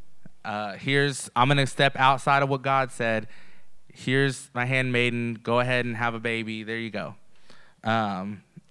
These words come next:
and again, they had the choice. Whose report were they gonna believe? They chose wrong. They chose to believe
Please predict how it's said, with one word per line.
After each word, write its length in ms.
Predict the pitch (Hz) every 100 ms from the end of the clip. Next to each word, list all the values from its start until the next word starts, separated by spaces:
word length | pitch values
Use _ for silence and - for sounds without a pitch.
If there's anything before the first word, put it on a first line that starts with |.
| - -
and 560 | - 131 127 120 117 - - _ _ - - - - - - - -
again, 680 | 113 107 180 143 120 131 135 - _ _ - - - - -
they 100 | 107
had 160 | 113 113
the 80 |
choice. 540 | 123 170 135 101 - -
Whose 140 | 120 120
report 240 | 123 127
were 20 |
they 60 | 120
gonna 140 | 123
believe? 360 | 120 131 110 95 101
They 160 | 127
chose 300 | 147 151 127
wrong. 440 | 123 135 110 90 107
They 120 | 113
chose 340 | 123 131 123 120
to 100 | 120
believe 560 | 113 110 110 113 113